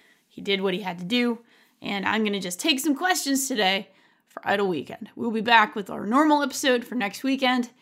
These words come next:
Don't worry, we're never going away, friends. No matter how bad things get, we're gonna, <laughs> we're gonna keep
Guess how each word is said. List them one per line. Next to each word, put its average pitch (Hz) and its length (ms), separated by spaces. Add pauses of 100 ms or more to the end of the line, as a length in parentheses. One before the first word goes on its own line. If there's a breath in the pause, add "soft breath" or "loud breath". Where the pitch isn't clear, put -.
(320 soft breath)
Don't 208 160
worry, 226 520 (180)
we're 214 80
never 254 260
going 233 260
away, 180 320
friends. 190 380
No 202 60
matter 202 220
how 220 180
bad 254 260
things 220 240
get, 269 320
we're 233 140
gonna, 226 200
<laughs> - 580
we're 302 60
gonna 285 120
keep 320 320